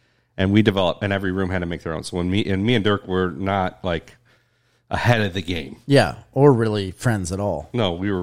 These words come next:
Speaker 1: great friends, but
Speaker 2: Oh.
Speaker 1: we, we didn't plan ahead.
Speaker 2: Of course you didn't.
Speaker 1: <laughs> So we made a drink, and it, it was called the fucking mountain goat.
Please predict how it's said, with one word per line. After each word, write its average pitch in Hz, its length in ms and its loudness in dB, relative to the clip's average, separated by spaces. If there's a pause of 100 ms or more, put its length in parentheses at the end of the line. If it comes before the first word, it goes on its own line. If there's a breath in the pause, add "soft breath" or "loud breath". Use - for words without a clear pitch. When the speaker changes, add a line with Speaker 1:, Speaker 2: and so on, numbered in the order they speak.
Speaker 1:
great 127 240 2
friends, 82 300 -6
but 85 180 -4
Speaker 2:
Oh. 117 200 4
Speaker 1:
we, 104 200 -2
we 110 40 0
didn't 123 220 -2
plan 82 420 -4
ahead. 76 360 -10 (460)
Speaker 2:
Of 143 140 -2
course - 340 -4
you 135 60 -6
didn't. 107 340 -6
Speaker 1:
<laughs> - 60 -10 (640 loud breath)
So - 220 2
we 107 140 2
made 104 200 4
a 104 60 4
drink, 113 380 -2 (160)
and 101 160 2
it, - 160 -8
it 101 180 -4
was 95 140 -4
called 87 480 0 (1400)
the 117 80 -2
fucking 98 360 -2
mountain 101 320 -4
goat. 78 240 -8